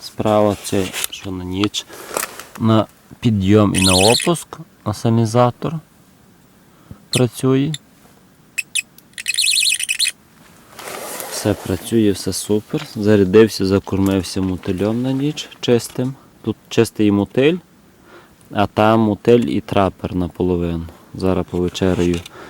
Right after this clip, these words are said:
Я сам сьогодні один відпочиваю. У мене такі, о, голубці хороші, домашні, дружина наварила, зробила, затушила. Повечеряю голубчики.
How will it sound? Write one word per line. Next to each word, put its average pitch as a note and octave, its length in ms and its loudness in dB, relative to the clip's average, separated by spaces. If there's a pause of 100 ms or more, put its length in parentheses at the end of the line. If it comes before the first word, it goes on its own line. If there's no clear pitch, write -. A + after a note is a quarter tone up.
(420)
Я F#2+ 200 0
сам F#2 320 -2
сьогодні F2+ 400 -2
один F2+ 400 0 (160)
відпочиваю. F2+ 800 -2
У F2 40 -4
мене F2+ 220 0
такі, - 220 -6
о, F2 120 0 (140)
голубці E2+ 520 -2
хороші, G2 440 -2
домашні, G2 480 -2
дружина G2 400 -2
наварила, G2+ 600 0
зробила, G2+ 480 0
затушила. G2+ 640 0 (960)
Повечеряю F#2+ 600 0
голубчики. G2 760 -2